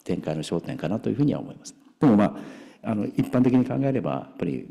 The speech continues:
む-、難しいということですね。二番目のこれが日本と関係あるかですけど、私は、あの、に-、日本だからということはないと思いますね。あの、むしろ日本はもう九十年代のあの、ロックフェラーセンターとかあの辺をか-、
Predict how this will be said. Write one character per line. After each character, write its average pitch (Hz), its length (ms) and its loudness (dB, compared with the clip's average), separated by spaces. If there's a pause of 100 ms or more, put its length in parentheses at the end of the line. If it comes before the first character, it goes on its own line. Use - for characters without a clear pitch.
(240)
む-、 104 80 0
難 78 200 -6
し 104 120 0
い - 40 -4
と - 60 -4
い 60 60 -6
う - 60 -12
こ - 80 -12
と - 80 -20
で 73 80 -18
す - 80 -16
ね。 - 80 -20 (680)
二 147 160 8
番 185 160 8
目 214 120 10
の 123 80 6
こ 127 80 2
れ 135 60 4
が 135 100 6
日 117 180 6
本 175 200 6
と 104 80 2
関 110 180 2
係 113 120 0
あ 127 60 4
る 131 80 2
か 101 100 0
で 80 120 2
す - 80 -8
け - 80 0
ど、 101 120 2
私 - 120 -2
は、 175 260 6 (100)
あ 147 100 2
の、 139 280 2 (200)
に-、 151 300 0
日 160 80 4
本 226 220 6
だ 196 100 4
か 185 100 2
ら 190 100 4
と 196 100 0
い - 20 6
う - 20 4
こ - 20 0
と 107 80 0
は 82 40 -2
な 110 140 0
い 135 80 0
と - 80 -4
思 62 140 -6
い 62 40 -12
ま 64 100 -10
す - 100 -6
ね。 - 140 -4 (340)
あ 120 120 -6
の、 117 80 2
む 175 260 8
し 190 120 4
ろ 85 360 2 (260)
日 117 80 4
本 139 280 4
は 76 400 -2 (280)
も 113 140 -2
う - 20 -6
九 - 140 2
十 151 120 4
年 160 180 4
代 101 160 4
の 80 100 0
あ 82 40 0
の、 85 220 2
ロ 101 220 -2
ッ - 20 -
ク - 80 -18
フ 123 80 0
ェ 117 40 4
ラ 113 60 4
ー 113 40 2
セ 127 120 0
ン 120 80 2
タ 98 100 0
ー - 20 -2
と 80 100 -6
か 76 140 -4
あ 76 40 -2
の 82 80 -6
辺 101 120 -2
を - 40 -2
か-、 - 120 -14